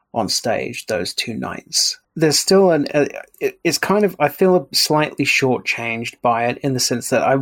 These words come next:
I rewatched it on YouTube the other day in preparation for this for the first time in a while, and somebody had uploaded the whole Jackson's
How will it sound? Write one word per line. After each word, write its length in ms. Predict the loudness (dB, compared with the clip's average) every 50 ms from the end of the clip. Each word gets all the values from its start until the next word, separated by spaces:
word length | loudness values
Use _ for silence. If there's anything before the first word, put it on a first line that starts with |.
| -2 -6 -2
I 100 | 0 2
rewatched 560 | 2 4 4 4 4 6 4 2 2 0 -4 -2
it 100 | -2 0
on 240 | 0 -2 -4 -4
YouTube 720 | -2 0 0 0 0 -2 -4 -4 -2 -4 -4 -4 -8 -10 -6
the 120 | -2 -2 0
other 160 | 0 -2 -2
day 460 | -2 -2 -2 0 0 0 -2 -4 -8 -12 _ _ _ _ _ _ _ _ -6
in 160 | -6 -6 -4
preparation 800 | -4 -6 -6 -6 -6 -4 -4 -2 -2 -2 -2 -2 -4 -4 -4 -8 -12
for 180 | -12 -12 -8
this 420 | -6 -6 -4 -4 -4 -6 -8 -10 -14 _ _ _ _ _ _ _ _ _ _ _ _ _
for 120 | -12 -8
the 100 | -8 -8
first 340 | -6 -2 -2 -2 -2 -2 -4
time 220 | -6 -6 -4 -4
in 80 | -4 -4
a 60 | -4
while, 440 | -2 0 0 0 0 0 -2 -2 -4
and 120 | -4 -4
somebody 360 | -4 -2 0 2 2 2 2 2
had 140 | 0 2
uploaded 480 | 0 0 0 0 0 0 0 -2 -4 -4
the 80 | -4 -4
whole 400 | -2 0 2 2 2 2 0 -4
Jackson's 880 | -6 -4 -4 -4 -4 -4 -8 -10 -10 -8 -8 -8 -8 -6 -4 -4 -4 -4